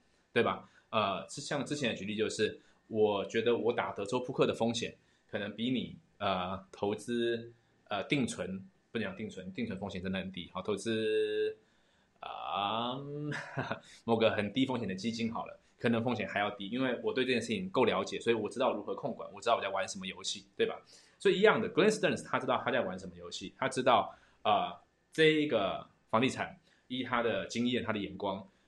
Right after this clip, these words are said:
他能够用相对低的金额先买进，他可能会承担一些风险，什么可能呢？可能是他无法在，呃，这房子可能有问题，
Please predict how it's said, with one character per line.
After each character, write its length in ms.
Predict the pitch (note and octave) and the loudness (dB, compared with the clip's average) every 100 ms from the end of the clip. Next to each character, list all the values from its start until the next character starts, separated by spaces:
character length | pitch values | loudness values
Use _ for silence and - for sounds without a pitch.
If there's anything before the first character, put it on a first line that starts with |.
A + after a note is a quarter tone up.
| - | -2
他 80 | B2 | 0
能 180 | G#2+ | 0
够 300 | G2+ A#2 F#2+ - | 2 2 2 2
用 340 | A#2 G#2 F#2 - _ _ _ _ _ _ _ _ | 2 2 -2 -12 _ _ _ _ _ _ _ _
相 180 | - D3 | 2 6
对 120 | D3 | 6
低 140 | B2 | 4
的 60 | B2 | 2
金 200 | - G#2+ | 0 -4
额 140 | F2+ - | -6 -2
先 120 | B2 | 2
买 140 | A2 - | 2 0
进， 140 | - | 0
他 120 | - | 2
可 80 | - | 2
能 80 | C#3 | 2
会 40 | |
承 140 | C#3+ B2 | 2 0
担 80 | B2+ | 0
一 40 | |
些 40 | B2+ | 0
风 180 | B2 | -2
险， 200 | A#2 C3+ | -4 -8
什 100 | - | -8
么 140 | G2 G2 | -8 -10
可 140 | G#2+ | -12
能 120 | G#2 | -14
呢？ 80 | G2+ - _ _ | -14 -16 _ _
可 100 | - | 0
能 160 | A#2 A#2 | 2 4
是 400 | C3+ B2 - - - | 4 4 0 -6 4
他 80 | |
无 120 | D3 D3 | 4 6
法 160 | G2+ | 2
在， 340 | B2 A#2 A2 - - _ _ | 2 2 2 -4 -16 _ _
呃， 400 | A2 G2+ F#2+ F#2+ - | 4 4 2 -2 0
这 80 | |
房 160 | A#2 B2+ | 4 4
子 60 | G#2+ | 2
可 60 | |
能 100 | G2 | -2
有 40 | G#2 | 2
问 160 | C3+ | 2
题， 220 | - - | 2 -10